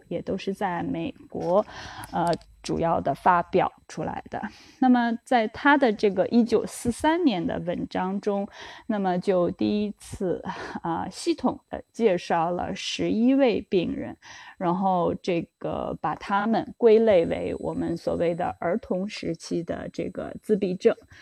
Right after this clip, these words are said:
呃，然后，呃，这个时候我想提的一点就是，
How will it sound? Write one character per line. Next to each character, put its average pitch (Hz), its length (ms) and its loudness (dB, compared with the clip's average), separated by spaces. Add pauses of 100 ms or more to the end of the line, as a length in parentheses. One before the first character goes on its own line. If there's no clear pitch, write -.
(440)
呃， 220 540 0
然 226 140 2
后， 320 320 2 (560)
呃， 185 300 0
这 277 180 0
个 254 80 8
时 226 160 2
候 202 240 4
我 190 100 6
想 185 300 2
提 - 260 -8
的 180 160 -2
一 214 140 0
点 - 360 -4
就 175 160 0
是， 175 320 -2